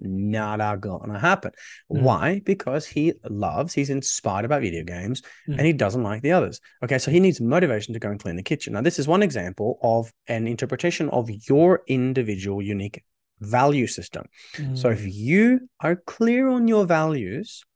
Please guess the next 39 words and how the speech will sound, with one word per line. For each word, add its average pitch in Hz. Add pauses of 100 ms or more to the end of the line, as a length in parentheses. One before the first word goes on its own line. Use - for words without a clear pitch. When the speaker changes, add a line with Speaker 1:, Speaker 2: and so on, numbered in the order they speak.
(180)
Speaker 2:
Mm-hmm. 104 (320)
Speaker 1:
family, 110 (340)
you 107
know, 101
personal 104
growth, 101
spiritual -
growth 98
and 98
development, 120 (340)
business 101
development, 120 (180)
travel, 139 (100)
you've 104
been 98
to -
Speaker 2:
Mm. 92
Speaker 1:
over -
fifty -
countries, 117 (240)
right? 110
Speaker 2:
Mm. 107 (260)
Speaker 1:
If 127
you're 180
clear 139
on 104
your 123
value 110
systems 220 (340)
and 170
you 185
live 156
a -
life 107
aligned 110
with 156
your 165
value 175
systems, 226